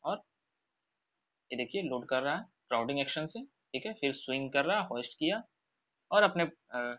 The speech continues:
डिस्चार्ज पॉइंट पे जाके by operating the drip rope डिस्चार्ज कर दिया।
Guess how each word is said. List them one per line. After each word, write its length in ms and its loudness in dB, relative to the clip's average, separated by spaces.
डिस्चार्ज 400 2
पॉइंट 220 -4
पे 80 2
जाके 300 2
by 120 2
operating 460 -4
the 80 4
drip 280 -2
rope 200 2
डिस्चार्ज 360 8
कर 100 -8
दिया। 220 -16